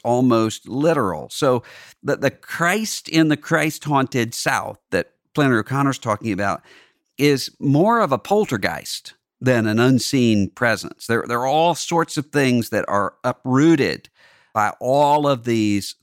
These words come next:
things. They, they, they engage the, the passions in all sorts of ways.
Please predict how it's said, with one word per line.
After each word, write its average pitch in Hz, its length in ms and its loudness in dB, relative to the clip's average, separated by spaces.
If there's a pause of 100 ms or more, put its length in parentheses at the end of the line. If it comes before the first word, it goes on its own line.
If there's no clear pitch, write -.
things. 104 440 0
They, 98 340 -2
they, 101 240 0
they 101 300 -2
engage 113 720 0
the, 104 340 0
the 98 120 -6
passions 92 800 -4
in 101 180 -2
all 95 140 -2
sorts 98 380 -6
of 98 100 -8
ways. 113 380 -2